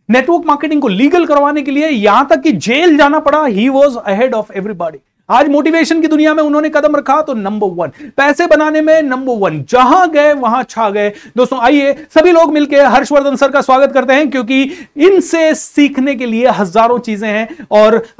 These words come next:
आने वाला पूरा सेशन हर्षवर्धन सर लेंगे। तो मैं चाहूंगा बहुत ही तालियों के साथ, बहुत जोरदार गड़गड़ाहट के साथ, let's welcome the one and only, the champion motivational speaker, मिस्टर हर्षवर्धन जैन सर। नमस्कार सर, कैसे हैं आप?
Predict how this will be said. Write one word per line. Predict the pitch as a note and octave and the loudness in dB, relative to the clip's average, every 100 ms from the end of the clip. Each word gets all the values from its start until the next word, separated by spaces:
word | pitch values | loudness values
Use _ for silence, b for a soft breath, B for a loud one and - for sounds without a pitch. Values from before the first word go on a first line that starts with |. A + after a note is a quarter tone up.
| - G#3 | -4 0
आने | B3 C4+ | 2 2
वाला | B3 A#3 G#3+ | 2 2 0
पूरा | A3 C4 B3+ A#3 F#3+ | -2 -6 -2 -2 -2
सेशन | - B3 A3 B3 G3+ | -4 -4 -4 -6 -6
हर्षवर्धन | G3+ G3 G#3 G#3 G3+ | -6 -6 -6 -6 -6
सर | G3+ | -4
लेंगे। | G#3 A3 | -2 0
तो | A#3 | 0
मैं | F#3+ F3 B3+ | 0 0 0
चाहूंगा | C4 B3 B3+ B3+ | 0 0 2 0
बहुत | G3 G#3+ D4 D4 | 2 2 2 2
ही | |
तालियों | C#4+ B3 C4 C4 | 0 0 0 0
के | B3 | 0
साथ, | A3+ A#3+ B3 | 0 -2 0
बहुत | A3 C4+ A3+ | 0 0 0
जोरदार | A#3+ B3 B3 | 0 0 0
गड़गड़ाहट | A#3 A#3+ A#3+ B3 A#3+ | 0 0 0 0 -2
के | A3 | -2
साथ, | A#3+ C4 B3+ B B B B C#3+ | 0 0 -4 B B B B -2
let's | F#3 D4 D#4+ D#4+ - | 2 4 4 0 -2
welcome | A#3 D4 D4+ D4+ D4 D4+ D4+ C#4 A3+ | 0 0 2 0 0 0 0 0 -2
the | D#3 A#3+ | 0 0
one | G#3+ D#4+ F4+ | 4 4 4
and | E4+ | 4
only, | D#4 D#4 D#4 D#4 | 4 4 4 2
the | C4 A#3 | 2 0
champion | C#4 D#4+ E4+ D#4+ | -2 -2 -2 -2
motivational | D4 C#4+ C#4 C4 C#4 C4 | 0 -2 -2 -4 -4 -4
speaker, | - C4 C4 C4 C4 B3 - _ - | -4 -4 0 0 2 -2 -6 _ -6
मिस्टर | B3 - B3+ B3+ | -4 0 0 2
हर्षवर्धन | F#3 A#3 A3+ A3+ G#3 A3 A3+ G#3+ | 0 -2 -2 -4 -2 -2 -4 -4
जैन | E3+ F#3 F#3 | -4 -4 -4
सर। | D3+ C3+ - B B G3 | -8 -8 -12 B B -2
नमस्कार | B3 - C#4 | -2 2 2
सर, | C4+ C#4 | 2 2
कैसे | C#4 B3+ C#4 | 2 0 0
हैं | C4+ | 0
आप? | C4+ D4 D#4 | 2 2 0